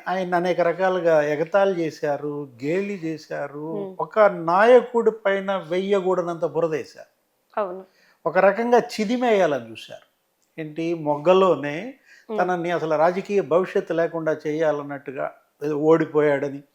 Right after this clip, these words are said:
Speaker 2: అవును.
Speaker 1: ఆ, దొడ్డిదారిన కౌన్సిల్లోకి వచ్చి మంత్రి అయ్యాడని,
Speaker 2: మ్మ్.
Speaker 1: లేకపోతే ఆయన యొక్క బాడీ లాంగ్వేజ్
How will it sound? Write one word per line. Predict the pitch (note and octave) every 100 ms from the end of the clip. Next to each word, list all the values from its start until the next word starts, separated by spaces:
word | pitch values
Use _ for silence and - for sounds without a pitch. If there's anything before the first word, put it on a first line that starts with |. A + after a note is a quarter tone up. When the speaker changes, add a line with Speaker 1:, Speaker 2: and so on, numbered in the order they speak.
| -
Speaker 2:
అవును. | G#3 F#3 F#3+ _ _ _ _ _ -
Speaker 1:
ఆ, | E3+ D#3+ D#3
దొడ్డిదారిన | D#3 E3+ F3 E3 D#3+ D#3
కౌన్సిల్లోకి | D3+ D#3 D#3 E3 D#3 C3+
వచ్చి | D3 D3 D#3+
మంత్రి | C#3 D3+ D3+ D#3+
అయ్యాడని, | D3+ C#3+ C#3 B2+ B2+ C#3+ D#3+ F3+
Speaker 2:
మ్మ్. | G#3+
Speaker 1:
లేకపోతే | D#3+ D#3+ D#3+ E3
ఆయన | F3+ F3 F3+
యొక్క | F3+ E3+ F3 F3+
బాడీ | E3 D3+ E3 E3+ E3+
లాంగ్వేజ్ | D3+ C#3+ D#3 D3 C#3 C3